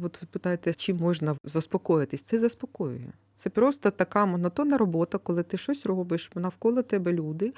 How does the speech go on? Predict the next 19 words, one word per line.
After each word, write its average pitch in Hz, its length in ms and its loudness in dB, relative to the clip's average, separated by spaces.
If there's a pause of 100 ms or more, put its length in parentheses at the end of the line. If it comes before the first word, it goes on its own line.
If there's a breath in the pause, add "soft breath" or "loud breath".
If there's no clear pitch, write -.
(200 loud breath)
І 180 100 0
це, 269 220 2
да, 262 240 2
це 208 160 -2
допомагає 190 640 -2
заспокоїтися, 202 840 -4
допомагає 160 580 -4
тобі 175 180 -2
відчути, 208 400 -2
що - 180 -6
ти 196 360 -2
потрібен. 135 720 -4
І 170 60 -8
тому 240 280 2
є 214 220 6
люди, 214 280 2
які 214 280 0
ходять 160 340 -2
постійно. - 600 -10